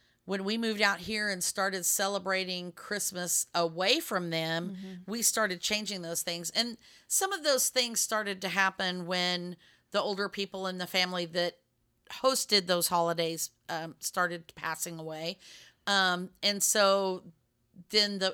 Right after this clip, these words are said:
Speaker 1: whoever the hostess was,
Speaker 2: It morphs.
Speaker 1: it,
Speaker 2: Yeah.
Speaker 1: it does. It morphs to fit the, whatever the hostess wants to do. And so we, we kind of started developing our own holidays,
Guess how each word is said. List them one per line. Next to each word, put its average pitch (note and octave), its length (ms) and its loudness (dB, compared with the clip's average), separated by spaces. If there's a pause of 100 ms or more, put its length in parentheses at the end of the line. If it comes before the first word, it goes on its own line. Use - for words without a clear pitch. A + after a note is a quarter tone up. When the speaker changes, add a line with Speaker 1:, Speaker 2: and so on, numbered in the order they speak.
(100)
Speaker 1:
whoever G#3 300 2
the F3+ 140 0
hostess G3 540 -2
was, F3 440 0 (120)
Speaker 2:
It G#3 140 -8
morphs. G3+ 600 -4 (200)
Speaker 1:
it, B3 120 6
Speaker 2:
Yeah. C4+ 120 4
Speaker 1:
it D4+ 80 -2
does. D4 240 6
It - 80 0
morphs A#3+ 400 0
to G#3+ 100 -2
fit - 360 -4
the, G3+ 100 -8
whatever G#3 340 -2
the G3 120 0
hostess G#3+ 420 -2
wants D#3+ 280 -6
to E3 120 -10
do. D3+ 240 -10 (420)
And A#3 220 2
so A#3 200 2
we, C#4 440 2 (100)
we A#3+ 300 0
kind B3+ 280 -2
of G#3 60 -2
started G3 380 0
developing F3+ 500 0
our D#3+ 220 -4
own A#3 200 2
holidays, E3 800 0